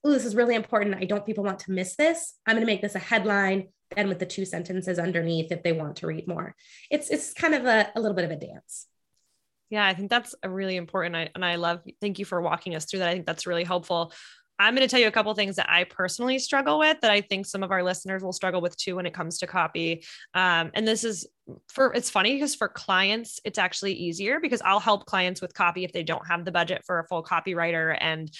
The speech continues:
Speaker 2: I will just kind of help guide them. And I have, like, sort of a, a process that I help them walk through just to get, most, some people just aren't even comfortable talking about themselves or talking about what they do in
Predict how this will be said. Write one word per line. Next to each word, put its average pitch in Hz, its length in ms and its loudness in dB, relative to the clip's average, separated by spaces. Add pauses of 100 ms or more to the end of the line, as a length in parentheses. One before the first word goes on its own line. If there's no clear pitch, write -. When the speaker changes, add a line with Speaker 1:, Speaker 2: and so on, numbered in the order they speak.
(200)
Speaker 2:
I 196 100 6
will 185 100 0
just 180 180 -6
kind 185 140 2
of 175 80 -2
help 175 240 -2
guide 226 340 4
them. 208 180 4
And 185 140 -6
I 180 120 0
have, 165 200 -2
like, 180 240 -8
sort 180 160 -6
of 160 140 -2
a, 165 180 4
a - 60 -2
process - 500 -4
that - 100 -10
I 165 40 -2
help 160 180 -4
them 180 220 -2
walk 196 260 0
through 269 160 -2
just 208 200 -8
to 214 100 0
get, 196 240 0 (160)
most, 294 180 6
some 359 140 2
people 370 160 8
just 208 240 -2
aren't 202 100 0
even 170 160 -2
comfortable 175 400 -6
talking 165 400 -8
about 160 220 -4
themselves 160 580 -2
or 196 80 0
talking - 380 -6
about - 140 -4
what - 120 -6
they 165 140 -4
do 175 260 0
in 170 140 -4